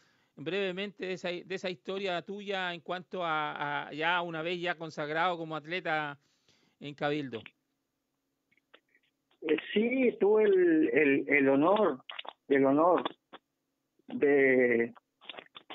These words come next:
Speaker 2: de ponerme la camiseta de la selección chilena a un sudamericano, a Buenos Aires,
Speaker 1: Mira qué bueno.
Speaker 2: el año,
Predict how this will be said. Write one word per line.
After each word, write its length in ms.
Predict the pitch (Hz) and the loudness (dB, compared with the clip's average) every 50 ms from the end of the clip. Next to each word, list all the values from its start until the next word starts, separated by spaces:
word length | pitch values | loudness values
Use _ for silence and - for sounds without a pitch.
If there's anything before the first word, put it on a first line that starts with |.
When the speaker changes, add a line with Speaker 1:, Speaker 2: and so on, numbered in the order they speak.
| _ - | _ 0
Speaker 2:
de 120 | - 139 | 0 0
ponerme 400 | 135 139 131 135 147 156 160 156 | 2 4 4 4 4 4 4 4
la 160 | 151 147 135 135 | 4 2 2 2
camiseta 500 | 143 139 139 131 131 - 151 147 - 147 | 2 2 2 2 2 2 0 2 4 4
de 60 | 147 | 4
la 120 | 135 139 | 4 2
selección 440 | - 139 135 127 - - 143 139 139 | 2 2 2 2 2 2 0 0 0
chilena 600 | - - 135 135 147 175 196 196 170 135 117 - _ _ _ _ _ - _ - - | -2 -10 -2 2 2 4 4 4 4 2 2 -2 _ _ _ _ _ -20 _ -16 -6
a 120 | - 131 139 | -2 0 2
un 180 | 139 - - | 2 0 2
sudamericano, 800 | - 151 147 156 156 139 135 127 - - 160 180 196 180 175 156 127 - - _ _ _ _ _ _ _ _ _ _ _ _ - | 2 2 4 4 4 4 2 2 2 2 2 4 4 4 4 2 0 -2 -8 _ _ _ _ _ _ _ _ _ _ _ _ 0
a 60 | 120 | 2
Buenos 300 | 131 147 147 151 139 - - 165 | 4 4 4 4 2 2 2 2
Aires, 360 | 165 185 175 139 127 113 - - - | 4 4 4 4 4 2 0 -4 -12
Speaker 1:
Mira 320 | 123 127 123 117 117 104 | -12 -10 -10 -10 -10 -12
qué 100 | 95 101 | -12 -14
bueno. 180 | 98 98 104 131 | -12 -4 0 2
Speaker 2:
el 120 | 135 143 | 2 4
año, 340 | 151 160 165 156 151 147 151 | 4 4 4 4 2 0 -4